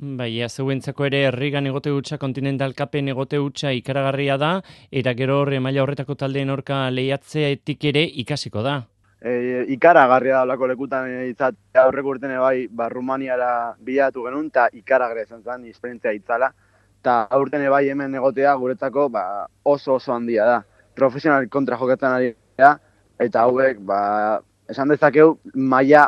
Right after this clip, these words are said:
Speaker 2: oso, oso, oso, oso altuan daudela. Orduan gutzako ere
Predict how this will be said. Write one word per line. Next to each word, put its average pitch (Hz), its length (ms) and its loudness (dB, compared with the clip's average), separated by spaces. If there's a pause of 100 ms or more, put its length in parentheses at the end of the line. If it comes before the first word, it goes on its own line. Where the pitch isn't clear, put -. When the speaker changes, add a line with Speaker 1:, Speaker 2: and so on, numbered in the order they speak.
(120)
Speaker 2:
oso, 139 440 2
oso, 147 220 -6
oso, 135 180 -4
oso 156 180 -6
altuan 110 460 0
daudela. 107 380 0 (500)
Orduan 127 240 0
gutzako 131 320 4
ere 139 160 6